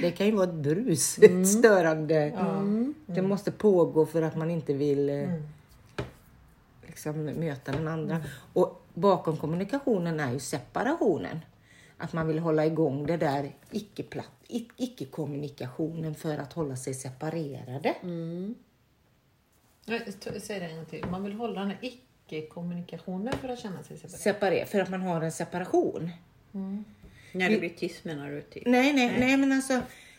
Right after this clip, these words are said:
Speaker 1: den där icke-kommunikationen som du säger på arbetsplatsen till exempel, när den andra inte hör.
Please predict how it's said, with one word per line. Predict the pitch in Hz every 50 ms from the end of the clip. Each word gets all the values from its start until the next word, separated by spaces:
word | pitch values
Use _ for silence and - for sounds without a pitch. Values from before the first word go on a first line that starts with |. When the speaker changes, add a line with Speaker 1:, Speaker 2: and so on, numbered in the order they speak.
| - _
Speaker 1:
den | - 226 226
där | 214 - -
icke-kommunikationen | 254 - - - - - 185 165 165 160 156 - 165 156 - 165 156 160
som | 160 - 175 165
du | 156
säger | 151 - 165 135 127 131
på | 131
arbetsplatsen | - - 180 160 156 - - - - - - - - - - - - 120 123
till | 139 156 -
exempel, | - - 160 151 - - 110 135
när | 143
den | 127 160 160 160 165
andra | 170 175 165 139 143 - - -
inte | - 185 175 165 170 165 - - - 165
hör. | 156 - - 220 226 220 - - - - - 185 180